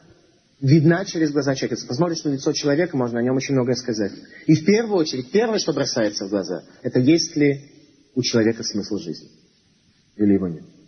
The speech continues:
Знает ли человек, куда он живёт? Я специально сказал, куда он живёт, потому что, поскольку место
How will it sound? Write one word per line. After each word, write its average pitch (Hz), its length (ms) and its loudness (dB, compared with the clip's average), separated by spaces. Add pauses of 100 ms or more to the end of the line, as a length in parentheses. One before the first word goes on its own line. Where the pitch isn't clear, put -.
(960)
Знает 143 300 0
ли 151 60 -4
человек, - 360 -4
куда 117 200 0
он 101 120 -2
живёт? 95 300 -6 (680)
Я - 60 -6
специально 123 340 0
сказал, 104 240 -6
куда 143 240 0
он 151 100 -4
живёт, 95 320 -10
потому 98 280 -8
что, 98 300 -12 (280)
поскольку 123 520 -2 (840)
место 151 640 2